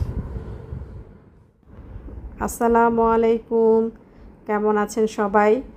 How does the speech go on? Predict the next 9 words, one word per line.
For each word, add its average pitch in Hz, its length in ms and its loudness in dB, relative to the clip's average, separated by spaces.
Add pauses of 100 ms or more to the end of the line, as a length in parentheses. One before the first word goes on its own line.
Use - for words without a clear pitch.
(320)
আল্লাহর 196 320 0
রহমতে 208 340 0
নিশ্চয়ই 220 400 2
ভালো 202 320 0
আছেন, 220 540 0
আমরাও 196 500 -2
ভালো 202 220 -2
আছি 196 340 -2
আলহামদুলিল্লাহ। 196 880 0